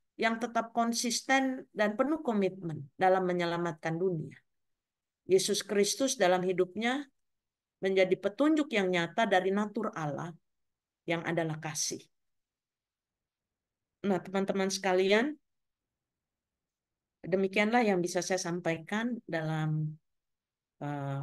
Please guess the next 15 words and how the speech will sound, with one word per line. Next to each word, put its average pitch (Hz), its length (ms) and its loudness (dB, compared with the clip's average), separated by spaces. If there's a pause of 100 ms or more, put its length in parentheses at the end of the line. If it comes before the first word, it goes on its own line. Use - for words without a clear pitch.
(360)
kita 160 640 -2
membahas 160 560 -4
kitab 156 400 -6 (240)
Nahum 202 480 -4
di 180 80 0
sini, 185 560 -4 (480)
bahwa 160 720 -2 (840)
murka 214 460 -2
Allah 202 360 0
harus 175 220 -2
dilihat 175 640 -2
dalam 156 420 -2
konteks 165 560 -4
kasih 160 320 -6
Allah. 165 320 -6